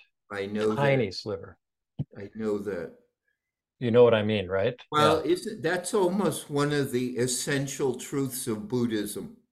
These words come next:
Speaker 2: Yes, yes. Yeah.
Speaker 1: You know,
Speaker 2: Yep.
Speaker 1: that there are multiple codependent arising things all the time.
Speaker 2: All the time.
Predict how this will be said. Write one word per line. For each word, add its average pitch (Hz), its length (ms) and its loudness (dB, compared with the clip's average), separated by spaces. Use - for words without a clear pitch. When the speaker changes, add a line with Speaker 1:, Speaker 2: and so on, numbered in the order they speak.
Speaker 2:
Yes, 107 360 0
yes. 101 320 -6
Yeah. 92 180 -8
Speaker 1:
You 113 140 -2
know, 127 420 0
Speaker 2:
Yep. 98 140 2
Speaker 1:
that 113 240 0
there 127 260 6
are 117 160 2
multiple 143 1300 2
codependent 135 1300 2
arising 127 1080 0
things 123 540 -2
all 160 640 4
the 139 140 -2
time. 117 260 -4
Speaker 2:
All 120 720 8
the 110 200 -2
time. 101 580 0